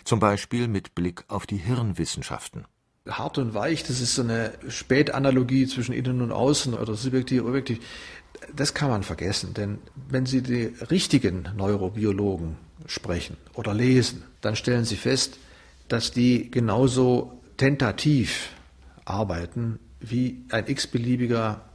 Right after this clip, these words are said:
Speaker 2: Philosoph. Tentativ heißt, da gibt's das Modell und jenes Modell. Also es gibt nicht ein Modell etwa dessen, was die Neuronen so machen oder wie die funktionieren. Es gibt mehrere Modelle. Es gibt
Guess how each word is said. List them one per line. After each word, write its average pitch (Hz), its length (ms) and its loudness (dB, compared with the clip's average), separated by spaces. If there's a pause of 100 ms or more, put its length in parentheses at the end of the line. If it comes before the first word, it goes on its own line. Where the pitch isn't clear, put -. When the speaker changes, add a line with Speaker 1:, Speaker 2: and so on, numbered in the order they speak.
Speaker 2:
Philosoph. 110 640 -4 (760)
Tentativ 127 640 2
heißt, 131 440 2 (520)
da 104 100 0
gibt's 104 280 -4
das 120 260 2
Modell 113 300 2
und 92 100 -2
jenes 107 300 2
Modell. 110 500 0
Also 101 220 -4
es - 200 -6
gibt - 340 -4 (640)
nicht - 360 2
ein 127 320 2
Modell 87 560 -4 (380)
etwa 85 400 -6 (160)
dessen, 101 260 -2
was 92 160 -2
die 107 120 -4
Neuronen 92 760 0 (360)
so 110 180 -10
machen 110 340 -2 (400)
oder 104 200 -8
wie 127 100 0
die 123 100 -2
funktionieren. 104 840 -6 (300)
Es - 200 -10
gibt 107 180 -10
mehrere 127 380 -2
Modelle. 90 380 -8
Es 101 140 -6
gibt 131 260 -4